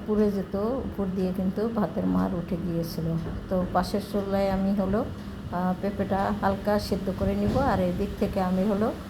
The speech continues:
শাকটা রান্না করে ফেলবো। এইভাবে করলেই কাজ আসলে, উম,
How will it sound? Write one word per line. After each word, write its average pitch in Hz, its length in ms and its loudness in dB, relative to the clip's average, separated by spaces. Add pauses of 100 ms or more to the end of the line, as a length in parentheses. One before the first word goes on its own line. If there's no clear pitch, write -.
(200)
শাকটা 190 400 0
রান্না 185 380 2
করে 170 240 0
ফেলবো। 165 260 0 (420)
এইভাবে 202 480 2 (140)
করলেই 202 380 2 (100)
কাজ 247 320 -2
আসলে, 180 600 0
উম, 170 300 0